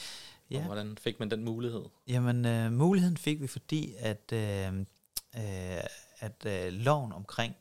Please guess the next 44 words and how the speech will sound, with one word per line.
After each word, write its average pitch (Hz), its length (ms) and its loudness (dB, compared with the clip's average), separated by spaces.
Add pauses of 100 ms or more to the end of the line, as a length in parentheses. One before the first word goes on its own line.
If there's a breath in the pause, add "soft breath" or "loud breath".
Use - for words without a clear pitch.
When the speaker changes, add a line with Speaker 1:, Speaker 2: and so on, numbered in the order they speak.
(120)
Speaker 1:
øh, 101 240 -2 (140)
affaldshåndtering 104 760 -2
og 90 80 -8
genanvendelse 113 540 0
her 98 120 -4
i 92 40 -4
Danmark, 92 340 -4 (640 soft breath)
øh, 95 340 -2
den 120 260 0
er 107 100 -4
blevet 98 240 -4
lavet, 95 540 -2 (120)
øh, 95 200 -2
om 151 220 2
til, 113 300 -4 (580 loud breath)
at, 104 340 -6
øh, 110 60 0
det 98 120 -2
ikke 110 300 2
længere 110 280 0
må 104 60 -4
være 92 180 -6
på - 160 -10
offentlige 92 300 -4
hænder. - 240 -16 (120)
Speaker 2:
Okay. 120 260 -6 (400 soft breath)
Speaker 1:
Så - 120 -16
man 113 160 0
har 120 100 2
i 120 40 2
gang 127 240 -2
med 120 200 0
at 92 220 -2 (260)
privatisere, 98 600 0 (380)
øh, 98 100 -4
inden 110 180 -4
for 120 100 -6
den 107 120 -2
her 107 100 -2
sektor - 380 -2
her, 113 240 -2
sådan 104 240 -6
at 92 80 -8
al 98 140 -6